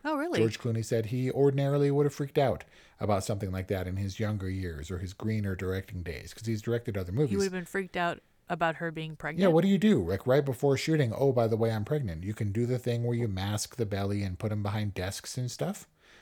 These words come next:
Speaker 2: But also he's like, "This could be good. Let's roll with it."
Speaker 1: Oh, you mean that wasn't in the story that she was pregnant?
Speaker 2: No. She
Speaker 1: Oh,
Speaker 2: was
Speaker 1: that's
Speaker 2: pregnant.
Speaker 1: good.
Speaker 2: Right, and that's great.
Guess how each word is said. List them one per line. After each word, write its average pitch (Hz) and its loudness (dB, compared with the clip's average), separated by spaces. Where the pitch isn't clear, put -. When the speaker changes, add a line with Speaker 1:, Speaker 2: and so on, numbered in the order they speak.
Speaker 2:
But 135 2
also 147 2
he's 147 0
like, 143 2
"This 170 -2
could 131 -2
be 143 2
good. 202 2
Let's 95 -2
roll 117 0
with 87 -4
it." - -10
Speaker 1:
Oh, 208 2
you 196 0
mean 196 -2
that 180 -2
wasn't 170 -4
in 233 -6
the 247 -10
story 254 -4
that 254 -4
she 262 -6
was 262 -6
pregnant? 269 2
Speaker 2:
No. 101 -4
She 120 -4
Speaker 1:
Oh, - 0
Speaker 2:
was 113 8
Speaker 1:
that's 311 4
Speaker 2:
pregnant. 170 2
Speaker 1:
good. 139 -2
Speaker 2:
Right, 170 6
and 113 -2
that's 139 -2
great. 190 0